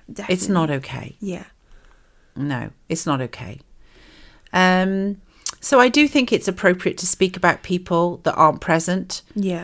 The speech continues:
Speaker 1: um, at times, but it has to be for their good,
Speaker 2: Yeah.
Speaker 1: and it has to be for prayer, and it has to be,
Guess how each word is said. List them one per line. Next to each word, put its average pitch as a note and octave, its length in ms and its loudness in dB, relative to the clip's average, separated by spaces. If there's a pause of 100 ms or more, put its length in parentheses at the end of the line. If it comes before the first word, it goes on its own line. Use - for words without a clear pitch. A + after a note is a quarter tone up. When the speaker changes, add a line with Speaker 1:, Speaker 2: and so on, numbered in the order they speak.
Speaker 1:
um, D#3 540 6
at D#3+ 160 -2
times, E3+ 680 4 (160)
but F#3 160 8
it C#3 160 -2
has G3+ 220 0
to - 100 -6
be F#3+ 180 0
for F3+ 140 0
their E3 200 2
good, E3 380 2 (300)
Speaker 2:
Yeah. G3+ 220 -2
Speaker 1:
and F3 120 4
it D#3+ 60 -2
has E3+ 200 0
to F3 100 -10
be F3 140 0
for D#3+ 140 -8
prayer, E3+ 460 2
and E3+ 100 -6
it D3 80 -2
has D#3+ 300 -2
to F3 100 -4
be, E3+ 360 0